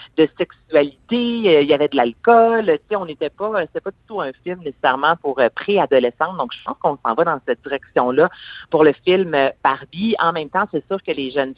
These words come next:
filles vont vouloir voir ce film-là. Tu sais, Barbie, encore à ce jour, c'est un chiffre d'affaires d'un million de, d'un million de dollars et ça, chaque année, c'est vendu dans plus de cent cinquante pays.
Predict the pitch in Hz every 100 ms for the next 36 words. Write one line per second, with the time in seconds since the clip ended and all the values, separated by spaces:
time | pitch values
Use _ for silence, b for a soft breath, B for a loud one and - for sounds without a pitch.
0 | - 170 165 139 123 131 143 151 139 139
1 | 151 135 - 147 135 123 156 - 151 123
2 | - 170 135 139 135 - 131 151 170 139
3 | 123 147 127 120 151 156 139 135 135 127
4 | 127 131 139 143 139 143 139 127 135 147
5 | 127 - 160 B B - 139 143 143 175
6 | 165 139 131 131 160 135 - 170 143 -
7 | 147 147 143 139 147 143 123 160